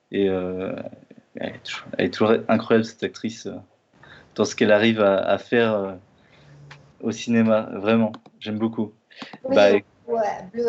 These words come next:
Speaker 2: enfin, je, moi, je l'ai découverte plus récem-, enfin, plus tard, mais c'est quand même aussi une référence totale, c'est Helen Mirren. Euh, voilà, c'est des actrices incroyables.
Speaker 1: Mais elle, elle s'est fait découvrir tard, elle, Helen Mirren, j'ai l'impression
Speaker 2: Oui,
Speaker 1: aussi.
Speaker 2: aussi, oui.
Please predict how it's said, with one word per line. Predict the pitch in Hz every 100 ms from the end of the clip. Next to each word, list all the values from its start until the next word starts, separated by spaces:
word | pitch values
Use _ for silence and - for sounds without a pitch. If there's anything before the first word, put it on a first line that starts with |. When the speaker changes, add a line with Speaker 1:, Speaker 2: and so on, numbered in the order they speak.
| 226 208
Speaker 2:
enfin, | 226 202 - - - -
je, | 233 220
moi, | 226 262
je | 262
l'ai | 247 240 220 214
découverte | 226 233 240 247 - -
plus | 233 233 226
récem-, | 220 208 208 202 - - 190 185 190
enfin, | 170 - 175 165 160 160 151
plus | - 190
tard, | 185 240 233 196
mais | 185 170
c'est | - 185
quand | 175
même | 175 180
aussi | 180 - 190
une |
référence | 185 185 185 185 185 -
totale, | 180 190 202
c'est | 202 - 180 175
Helen | 175 180 185
Mirren. | 214 220 214 214 214 214 - _ _ _ _ _ _ _ 175
Euh, | 170 170 170 175 _ 160
voilà, | 175
c'est | 175 - 180
des | 180
actrices | 175 190 180
incroyables. | 180 - 185 202 190 185 - - - - - -
Speaker 1:
Mais | 127
elle, | 135 -
elle | -
s'est | 127 123
fait | - 135
découvrir | 135 131 120 110
tard, | - 160 139
elle, | 104 107
Helen | - 104 107
Mirren, | 101 98 98 98
j'ai | 104
l'impression | 95 101 -
Speaker 2:
Oui, | 202 233
Speaker 1:
aussi. | 226 220 -
Speaker 2:
aussi, | 214 202
oui. | 185